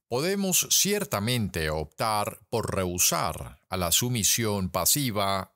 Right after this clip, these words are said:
a cualquier sistema político que caiga bajo el nivel de doscientos. Podemos, más bien,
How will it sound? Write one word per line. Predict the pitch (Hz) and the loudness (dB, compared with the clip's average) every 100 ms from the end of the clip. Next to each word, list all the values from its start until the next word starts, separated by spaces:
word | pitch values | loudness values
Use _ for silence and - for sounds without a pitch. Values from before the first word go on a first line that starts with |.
| - | -6
a | 156 | -6
cualquier | - 85 - 104 123 | -2 -4 0 0 2
sistema | - 90 - 95 85 87 - | 2 2 0 0 0 -2 -2
político | 113 151 - 123 - 123 131 - | -2 -2 -2 -6 -2 -2 -2 -4
que | 165 160 | -6 -4
caiga | 175 131 98 90 98 95 | -4 -2 -2 0 0 0
bajo | 95 87 78 85 | -4 -4 -4 -4
el | 78 | -4
nivel | 76 76 87 87 | -4 -2 -2 0
de | |
doscientos. | 85 82 82 170 127 85 71 - - - _ _ _ _ _ _ _ _ _ _ _ _ _ | 0 0 0 0 -2 -2 -6 -6 -6 -6 _ _ _ _ _ _ _ _ _ _ _ _ _
Podemos, | - 78 104 92 90 87 85 - | -8 -2 0 2 2 2 0 0
más | 90 120 107 | 0 0 -2
bien, | 92 80 76 73 - | -2 -2 -2 -4 -6